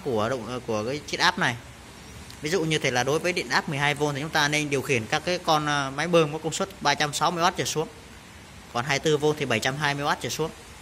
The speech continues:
Đối với ba sáu hoặc là bốn tám vôn thì tương tự chúng ta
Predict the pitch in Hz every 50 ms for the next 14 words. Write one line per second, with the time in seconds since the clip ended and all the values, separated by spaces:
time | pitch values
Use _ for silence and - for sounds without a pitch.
0 | - - - - - - - 135 156 165 151 160 170 180 175 165 147 143 - 156
1 | 135 165 202 214 190 143 127 123 123 117 135 151 147 143 160 185 165 160 151 143
2 | 143 131 - 147 147 - - 139 - 147 143 - 147 139